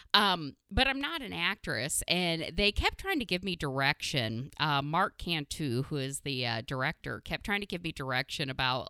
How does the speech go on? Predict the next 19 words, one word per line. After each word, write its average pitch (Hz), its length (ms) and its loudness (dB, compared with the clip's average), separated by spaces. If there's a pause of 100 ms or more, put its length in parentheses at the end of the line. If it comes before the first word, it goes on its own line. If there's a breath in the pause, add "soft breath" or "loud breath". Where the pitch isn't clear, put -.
"Oh, 277 200 4
laugh 175 720 4
and 160 140 -8
be 247 140 -4
more 208 240 0 (100)
animate." 185 540 4 (360 loud breath)
<laughs> - 140 8
And 302 80 6
I'm 285 160 4
just 370 160 0
like, 240 240 0 (200 soft breath)
"Ha, 349 220 0 (120)
ha, 381 180 8
ha." 403 240 4 (340 loud breath)
<laughs> - 80 2
You - 280 0
know, - 280 8
I - 40 12 (120)
don't, - 180 8